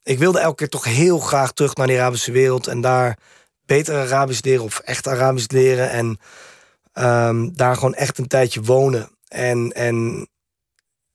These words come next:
ja, daar, daar mijn, mijn thuisbasis hebben. Ehm, en toen ik in tweeduizend dertien op een gegeven moment, ja, mijn baan hier in Nederland had opgezegd en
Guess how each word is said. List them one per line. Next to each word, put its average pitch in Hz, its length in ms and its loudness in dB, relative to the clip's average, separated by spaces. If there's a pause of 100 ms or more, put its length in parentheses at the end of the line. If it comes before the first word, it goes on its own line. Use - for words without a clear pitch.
(300)
ja, 127 260 0
daar, 120 380 0
daar 117 160 -2
mijn, 113 240 -2
mijn 110 480 -2
thuisbasis 131 640 0
hebben. 113 320 -2 (760)
Ehm, 131 840 2 (560)
en 135 160 0
toen 170 140 2
ik 160 80 -2
in 143 60 -8
tweeduizend 147 400 0
dertien 170 240 2
op 147 40 0
een 135 80 -2
gegeven 147 200 0
moment, 127 240 -2
ja, 135 140 0
mijn 123 180 -2
baan 139 220 2
hier 131 100 2
in 127 80 -2
Nederland 139 340 0
had 123 120 -6
opgezegd - 640 -2
en 123 320 -2